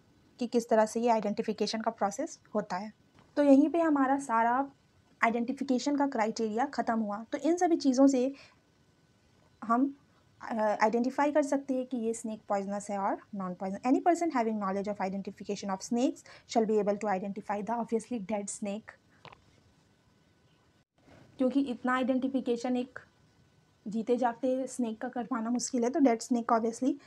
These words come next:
हम ये सारी चीज़ों से एग्जामिन कर सकते हैं कि वो कौन सा स्नेक हो सकता है। तो यही था हमारा आज का टॉपिक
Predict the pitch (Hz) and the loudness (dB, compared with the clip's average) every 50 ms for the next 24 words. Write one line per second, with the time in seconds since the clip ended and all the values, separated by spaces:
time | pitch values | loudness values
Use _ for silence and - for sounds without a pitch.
0 | - - _ - 269 269 262 247 254 254 247 247 240 - 233 220 220 220 240 240 | -20 -10 _ 4 8 8 8 8 6 2 0 -2 -2 -2 -4 -6 -4 -2 -4 -4
1 | 190 196 220 220 208 220 226 - 226 226 - 233 - - 240 247 240 269 214 220 | -2 -2 -4 -2 -2 -4 -2 -2 -4 -4 -4 -6 -6 -4 -6 -4 -4 -4 -2 -2
2 | 262 - 277 - _ _ _ _ - - 226 208 208 208 - 220 233 226 - 208 | -2 -2 -4 -8 _ _ _ _ -8 -4 -2 -2 -2 -4 -6 -8 -8 -8 -8 -6
3 | 208 262 277 277 - - 202 190 - - 196 _ - 214 202 196 220 - _ _ | -4 -4 -4 -4 -6 -8 -10 -8 -10 -12 -18 _ -18 -18 -18 -18 -18 -20 _ _
4 | _ _ _ _ _ _ _ _ _ _ _ _ _ _ _ _ _ _ _ _ | _ _ _ _ _ _ _ _ _ _ _ _ _ _ _ _ _ _ _ _
5 | _ _ _ _ _ _ _ _ _ _ _ _ _ - - - - - - 262 | _ _ _ _ _ _ _ _ _ _ _ _ _ -20 -20 -20 -14 -4 0 2
6 | 247 247 240 240 277 277 285 285 285 285 277 269 269 269 247 247 - - 254 - | 4 4 4 2 2 0 0 4 6 8 8 8 8 4 2 0 -2 -4 -2 0
7 | 233 226 - 269 277 - | 0 2 2 0 -4 -2